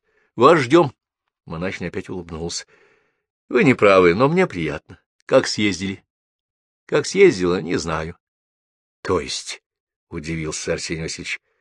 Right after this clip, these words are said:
"Что хотела, не получилось, но ведь все, что Бог не делает, так значит, владыка,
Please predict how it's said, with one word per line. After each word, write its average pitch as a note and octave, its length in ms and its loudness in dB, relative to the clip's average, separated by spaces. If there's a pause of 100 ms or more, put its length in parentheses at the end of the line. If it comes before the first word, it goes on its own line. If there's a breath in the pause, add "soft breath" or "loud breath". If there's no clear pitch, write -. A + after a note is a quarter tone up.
(280)
"Что - 360 4
хотела, F#3+ 480 4
не G2+ 180 2
получилось, G#2+ 760 0
но A#2+ 80 2
ведь - 220 0 (380)
все, - 240 4
что - 180 0
Бог F3 240 4
не D#3 120 -2
делает, F3 520 4 (340)
так - 140 -10
значит, - 260 -2
владыка, F#2 680 2